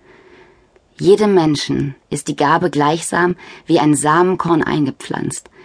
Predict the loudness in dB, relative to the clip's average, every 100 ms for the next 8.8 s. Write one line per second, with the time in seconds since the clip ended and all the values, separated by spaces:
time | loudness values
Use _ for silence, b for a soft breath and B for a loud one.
0 | b b b b b -2 -2 -2 -4 -2
1 | -4 0 0 2 -2 -4 -6 -4 -2 -4
2 | -6 -8 -8 -10 B B B 0 2 0
3 | 0 0 0 2 0 0 -2 -2 0 0
4 | 0 -2 -4 -6 -8 -6 -6 -6 _ -4
5 | -2 -2 -2 -4 -6 -2 -2 -2 -8 -6
6 | -2 -2 -4 _ _ -2 2 2 0 -2
7 | 0 2 2 2 2 0 0 -2 0 0
8 | 0 -2 -2 0 -2 -2 -4 -4